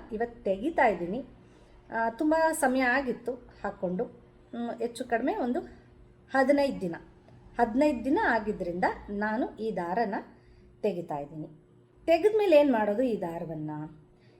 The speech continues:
ತೆಗೆದ್ಮೇಲೆ ಇದನ್ನ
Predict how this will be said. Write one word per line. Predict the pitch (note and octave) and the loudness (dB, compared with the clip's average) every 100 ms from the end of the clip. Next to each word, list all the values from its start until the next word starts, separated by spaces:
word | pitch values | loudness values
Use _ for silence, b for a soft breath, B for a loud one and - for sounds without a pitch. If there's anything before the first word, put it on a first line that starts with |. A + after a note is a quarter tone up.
| b _ | b _
ತೆಗೆದ್ಮೇಲೆ | C#4 D4 F#4+ D4+ G#3+ E3+ G3+ D#4+ - - _ - _ _ _ _ _ - _ A#3+ | 6 6 6 4 4 2 0 0 -6 -20 _ -20 _ _ _ _ _ -20 _ -4
ಇದನ್ನ | A3 A3 | -2 0